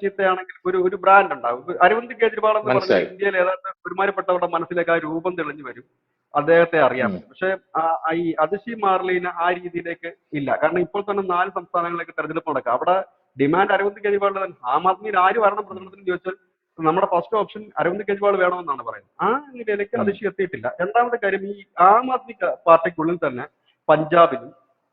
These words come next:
Speaker 1: ആ, പഞ്ചാബിൽ ഒരുപക്ഷെ
Speaker 2: ഉം.
Speaker 1: അത് പെട്ടെന്ന് പിളരാനുള്ള സാധ്യതകളാണ് കാണുന്നത്. കാരണം കുറച്ച് നാൾക്ക് മുമ്പ്
Speaker 2: ഉം,
Speaker 1: നമ്മൾ
Speaker 2: ഉം.
Speaker 1: അങ്ങനത്തെ ഒരു റിപ്പോർട്ടുകളൊക്കെ അവിടുന്ന് കണ്ടത്. അവര് വേറെ യോഗം ചേരുകയൊക്കെ
Speaker 2: ഉം.
Speaker 1: ചെയ്തു അതിനകത്തുള്ള ഒരു വിഭാഗം.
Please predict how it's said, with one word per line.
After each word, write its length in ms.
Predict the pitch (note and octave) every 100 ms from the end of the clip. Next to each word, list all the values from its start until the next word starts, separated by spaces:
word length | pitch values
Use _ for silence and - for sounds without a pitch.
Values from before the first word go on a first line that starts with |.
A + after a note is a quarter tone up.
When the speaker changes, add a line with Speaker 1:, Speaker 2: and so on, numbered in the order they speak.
| C#3
Speaker 1:
ആ, 220 | C3+ C3
പഞ്ചാബിൽ 460 | B2 D3 D#3 F3 G3+
ഒരുപക്ഷെ 280 | F3+ G3+ F#3
Speaker 2:
ഉം. 40 |
Speaker 1:
അത് 80 | F3+
പെട്ടെന്ന് 340 | F3 - F#3+
പിളരാനുള്ള 380 | F#3+ D#3+ D#3 D#3
സാധ്യതകളാണ് 640 | D#3 D3 D3 D#3 D3+ B2+ -
കാണുന്നത്. 320 | B2+ B2+ A2+
കാരണം 200 | C#3 C#3
കുറച്ച് 340 | C#3 C#3+ C3+ D3+
നാൾക്ക് 240 | D3 D3+
മുമ്പ് 140 | - -
Speaker 2:
ഉം, 60 |
Speaker 1:
നമ്മൾ 140 | - -
Speaker 2:
ഉം. 40 |
Speaker 1:
അങ്ങനത്തെ 260 | - - F3+
ഒരു 60 |
റിപ്പോർട്ടുകളൊക്കെ 540 | D3+ - D#3+ D#3+ D3 B2+
അവിടുന്ന് 240 | B2 C3 B2
കണ്ടത്. 240 | B2 A2
അവര് 220 | B2 C#3
വേറെ 260 | C#3 C#3+ C#3
യോഗം 320 | C3+ C#3+ D#3
ചേരുകയൊക്കെ 320 | C#3+ C3 A#2+ A2+
Speaker 2:
ഉം. 80 |
Speaker 1:
ചെയ്തു 240 | F#2+ - A#2
അതിനകത്തുള്ള 380 | A#2+ A#2+ B2 B2+
ഒരു 120 | C#3+
വിഭാഗം. 340 | D3+ C3+ A2